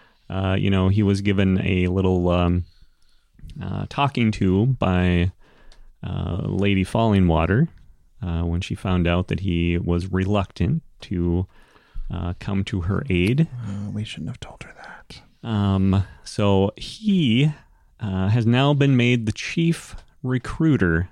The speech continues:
Speaker 1: for Lady Fallingwater. So he is
Speaker 2: Hmm.
Speaker 1: going around the countryside and all of her lands, rounding up soldiers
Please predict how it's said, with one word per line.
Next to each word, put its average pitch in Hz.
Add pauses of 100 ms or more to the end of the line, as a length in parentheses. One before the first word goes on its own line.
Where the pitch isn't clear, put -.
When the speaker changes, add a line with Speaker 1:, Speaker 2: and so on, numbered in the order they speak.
(200)
Speaker 1:
for 95
Lady 95
Fallingwater. 87 (140)
So 95
he 117
is 113
Speaker 2:
Hmm. 123
Speaker 1:
going 123
around 135
the 135
countryside 98
and 101
all 104
of 104
her 117
lands, 104
rounding 104
up 104
soldiers 90